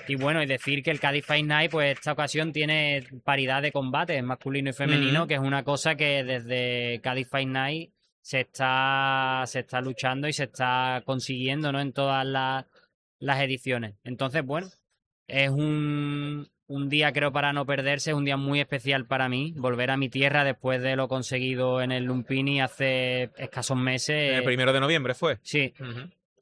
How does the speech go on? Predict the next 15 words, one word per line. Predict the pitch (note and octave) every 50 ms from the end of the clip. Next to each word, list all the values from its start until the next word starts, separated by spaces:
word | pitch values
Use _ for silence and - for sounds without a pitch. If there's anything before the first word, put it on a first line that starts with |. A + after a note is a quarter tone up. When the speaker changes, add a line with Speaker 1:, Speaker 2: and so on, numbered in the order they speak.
| _ _
Speaker 1:
Es | B2 B2 B2 B2
muy, | B2 C3+ C#3 C#3+ C3+ C3+ C3+ C3+ C3
muy | C3+ C3+ C#3 C#3+ C#3
Speaker 2:
Y | C#3 C3+
después, | B2 A#2+ B2 C3
Speaker 1:
bonito. | C#3+ B2
Speaker 2:
Carlos, | C#3+ C3+ C3 C#3+ D#3 E3+ D#3+
conseguir | - D3+ C#3 C3 - B2+ A2 G#2+ A#2+ A#2+ -
que | - B2+
vengan | B2+ B2+ B2 B2+ B2+ B2+ B2+ B2+ B2 B2 B2 A#2+ A#2+ A#2+ A#2
luchadores | A#2 A2 - B2+ B2 B2 A#2+
tailandeses | - C3 B2+ A#2+ A#2 A2+ B2 B2 - C3 A#2
aquí | B2 A#2+ A#2+
a | A#2 A2
Cádiz, | - C3 C#3+ C#3+ C#3+ D3 D3 C#3+